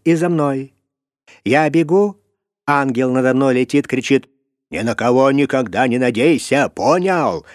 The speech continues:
Я говорю: «Понял. Только на себя надейся, понял?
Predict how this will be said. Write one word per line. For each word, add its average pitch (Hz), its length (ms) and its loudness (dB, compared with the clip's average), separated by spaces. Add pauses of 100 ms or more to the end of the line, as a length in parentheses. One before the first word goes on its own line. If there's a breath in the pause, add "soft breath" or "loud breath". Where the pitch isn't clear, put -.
(100)
Я 131 120 -2
говорю: 135 220 0
«Понял. 180 580 -2 (380)
Только 139 400 0
на 165 100 2
себя 156 320 2
надейся, 160 540 0
понял? 175 720 0